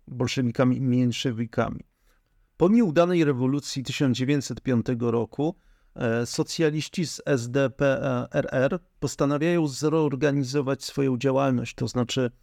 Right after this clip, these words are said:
e, powziąć, e, decyzję co do dalszych kroków, czy iść drogą stricte rewolucyjną i, e, po prostu za-, iść z drogą terroru,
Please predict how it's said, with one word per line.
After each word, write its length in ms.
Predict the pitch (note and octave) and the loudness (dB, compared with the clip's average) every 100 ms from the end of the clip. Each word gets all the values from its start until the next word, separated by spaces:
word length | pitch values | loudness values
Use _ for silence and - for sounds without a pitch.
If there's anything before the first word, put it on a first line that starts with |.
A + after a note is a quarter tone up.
| _ _ _ | _ _ _
e, 380 | - A#2+ A#2+ B2 B2 | 0 2 2 0 -2
powziąć, 540 | D3+ C3 D3 B2 - | -2 0 0 -2 -6
e, 180 | - D3 C3 B2+ - | -6 -6 -8 -14 -12
decyzję 480 | - B2+ - C#3+ D3 | -2 -2 -2 -2 -2
co 140 | - C3+ | -2 -2
do 120 | C3 | 2
dalszych 460 | C3+ C#3+ - C#3 | 4 2 0 -6
kroków, 420 | - D3+ C3 - - | -2 0 0 -2 -8
czy 120 | C#3 | -4
iść 160 | A#2+ | -4
drogą 340 | A#2+ C#3 C3 B2+ | -2 0 0 -4
stricte 380 | - D#3+ - C3 | -4 -6 -2 0
rewolucyjną 920 | B2+ B2 B2+ - D3 C3+ B2+ E3 A3 - _ _ _ - | 0 2 0 0 0 2 2 2 0 -6 _ _ _ -4
i, 520 | C#3+ B2+ B2+ B2 B2+ - | -2 0 0 0 0 0
e, 360 | B2 B2+ C3+ | 0 0 -2
po 120 | B2+ - | -4 -6
prostu 360 | B2 - C3 | -6 -6 -6
za-, 260 | A#2 C#3 B2+ - - - _ _ - | 0 0 0 -10 -18 -20 _ _ -6
iść 180 | C#3 - | -6 -6
z 180 | - | -10
drogą 360 | C#3 - B2 C3 | -6 -2 0 -2
terroru, 720 | - D3 C3 D3+ D3 D3+ D#3 | 2 2 4 2 2 2 0